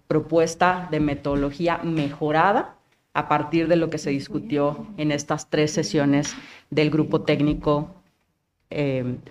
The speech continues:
para la implementación. Entonces, eh, eso es lo que se va a presentar. Esa fue la conclusión de esta primera etapa de trabajo.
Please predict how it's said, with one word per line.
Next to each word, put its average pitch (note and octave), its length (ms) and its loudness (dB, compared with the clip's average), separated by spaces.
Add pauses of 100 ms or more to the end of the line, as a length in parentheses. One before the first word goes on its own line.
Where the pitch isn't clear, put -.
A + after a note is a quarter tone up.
para D3+ 180 6
la C#3+ 280 4
implementación. C3 840 -2 (520)
Entonces, D#3 760 0 (100)
eh, D3 460 0 (920)
eso E3 200 -4
es D#3 40 0
lo D#3+ 100 0
que D3+ 100 -4
se C#3+ 140 -4
va B2 440 -4 (360)
a D3+ 120 -6
presentar. C#3 680 0
Esa D#3 200 -2
fue C#3+ 140 -2
la C3 140 -2
conclusión C#3+ 600 0
de E3 80 2
esta D3+ 180 -2
primera C3+ 300 -4
etapa C3 300 -8
de C3+ 80 -6
trabajo. - 320 -10